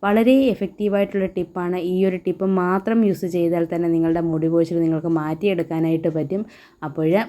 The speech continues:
മുടി വളർത്തിയെടുക്കാനായിട്ട് ഇഷ്ടമുള്ള എല്ലാ കൂട്ടുകാരും ഒന്ന് വീഡിയോ സ്കിപ്പ് ചെയ്യാതെ കണ്ടു നോക്കുക. വീഡിയോയിലോട്ട് പോകുന്നതിന് മുമ്പായിട്ട് എൻ്റെ ചാനൽ ആദ്യമായിട്ട് കാണുന്ന കൂട്ടുകാർ ആരെങ്കിലും ഉണ്ടെങ്കിൽ ചാനൽ സബ്സ്ക്രൈബ് ചെയ്യണേ. അതേപോലെ എല്ലാവരും ലൈക്ക് ചെയ്യണം,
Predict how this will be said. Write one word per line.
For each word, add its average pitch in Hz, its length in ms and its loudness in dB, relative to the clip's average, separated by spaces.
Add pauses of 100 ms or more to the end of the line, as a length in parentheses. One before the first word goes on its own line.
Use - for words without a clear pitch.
മുടി 160 280 2
വളർത്തിയെടുക്കാനായിട്ട് 165 1040 -2 (160)
ഇഷ്ടമുള്ള 202 480 0 (180)
എല്ലാ 180 300 0 (300)
കൂട്ടുകാരും 170 580 0 (120)
ഒന്ന് 170 220 2
വീഡിയോ 165 300 2
സ്കിപ്പ് - 420 -6
ചെയ്യാതെ 185 380 0
കണ്ടു 156 300 -2
നോക്കുക. 190 340 -4 (400)
വീഡിയോയിലോട്ട് 233 520 4
പോകുന്നതിന് 180 380 0
മുമ്പായിട്ട് 165 460 0 (140)
എൻ്റെ 156 240 -2
ചാനൽ 160 280 0 (120)
ആദ്യമായിട്ട് 180 400 0 (100)
കാണുന്ന 190 320 0
കൂട്ടുകാർ 170 360 0 (120)
ആരെങ്കിലും 170 460 0
ഉണ്ടെങ്കിൽ 185 360 0
ചാനൽ 165 280 0 (100)
സബ്സ്ക്രൈബ് 196 520 -2
ചെയ്യണേ. 208 300 2 (560)
അതേപോലെ 185 360 0 (140)
എല്ലാവരും 208 720 2
ലൈക്ക് 170 300 0
ചെയ്യണം, 202 260 0